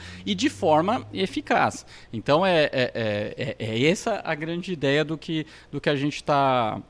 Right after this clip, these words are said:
tá, tá colocando aqui. Então, assim, obrigatoriamente a gente precisa das duas máximas pra, pra, pra gente atuar. E tinha um ponto aqui que o, o Lindomar colocou que eu acho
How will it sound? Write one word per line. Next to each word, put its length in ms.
tá, 480
tá 80
colocando 440
aqui. 200
Então, 260
assim, 300
obrigatoriamente 880
a 40
gente 260
precisa 560
das 180
duas 280
máximas 480
pra, 600
pra, 440
pra 180
gente 300
atuar. 320
E 40
tinha 200
um 60
ponto 280
aqui 240
que 160
o, 520
o 80
Lindomar 580
colocou 480
que 100
eu 60
acho 320